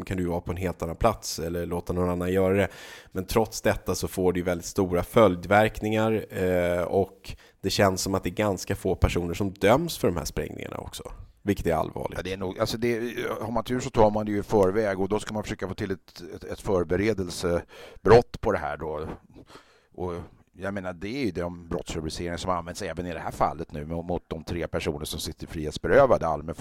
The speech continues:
Speaker 2: grov allmänfarlig ödeläggelse. Och det har ju för sig, ja, men så det är ett allvarligt, grov allmänfarlig ödeläggelse har ju... Det är ju livstid som maxstraff och tror jag sex år som, som minimistraff på det.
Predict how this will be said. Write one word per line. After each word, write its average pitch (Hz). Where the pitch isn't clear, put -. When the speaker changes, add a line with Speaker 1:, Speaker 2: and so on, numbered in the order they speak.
Speaker 2:
grov 139
allmänfarlig 90
ödeläggelse. 87
Och -
det -
har 107
ju 82
för 80
sig, 76
ja, 71
men 78
så 87
det 78
är 85
ett 101
allvarligt, 78
grov 92
allmänfarlig 82
ödeläggelse 85
har 90
ju... 80
Det -
är -
ju 98
livstid 104
som 95
maxstraff 95
och -
tror 101
jag 76
sex -
år 76
som, 78
som 80
minimistraff 76
på 67
det. 69